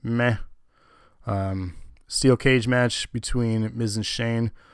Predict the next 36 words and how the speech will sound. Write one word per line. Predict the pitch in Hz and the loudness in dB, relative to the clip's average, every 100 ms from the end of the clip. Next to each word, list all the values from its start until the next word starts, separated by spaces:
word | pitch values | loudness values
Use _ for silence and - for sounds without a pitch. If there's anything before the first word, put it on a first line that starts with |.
| - _ - | -20 _ -12
Uh, | 107 | -8
I | 107 | -2
thought | 104 139 | 6 6
it | |
was | 117 | 8
good. | 127 120 | 6 8
Had | 123 | 8
a | |
lot | 120 113 | 6 6
of | |
good | 117 | 2
moments. | 107 110 110 107 - | 2 2 2 0 -4
It's, | 113 104 - | -6 -6 -4
uh, | 110 104 104 104 _ _ _ _ _ | 0 0 0 -4 _ _ _ _ _
still | - - 135 | -6 4 6
in | 120 | 6
the | |
middle | 117 117 | 4 4
stages | - 113 104 | 2 -2 -2
of | 104 | -4
the | 98 | -4
storyline. | - 104 101 101 101 - - _ _ _ _ _ _ _ _ _ _ _ _ _ - | -2 -2 0 0 -4 -8 -16 _ _ _ _ _ _ _ _ _ _ _ _ _ 2
Cruiserweight | 156 147 147 135 | 8 10 8 6
Championship | - 139 127 123 - 135 110 - - 117 | 6 4 4 2 2 0 -2 -10 -8 -4
was | 110 | 0
a | 113 | 2
meh. | 131 131 - - - - _ _ _ _ _ - | 4 4 2 -8 -14 -20 _ _ _ _ _ -6
Again, | 113 113 110 | 0 2 2
they | 110 | 2
need | 113 107 | 0 0
more | 107 | -2
build. | 101 113 117 110 - - _ _ - - _ _ _ _ _ _ - | -2 2 2 2 -4 -8 _ _ -20 -20 _ _ _ _ _ _ 8
Raw | 131 | 10
Women's | 139 131 123 | 10 8 6
Championship | - 131 127 117 123 | 2 2 0 -2 -2
between | 110 127 120 113 | -2 -2 0 -2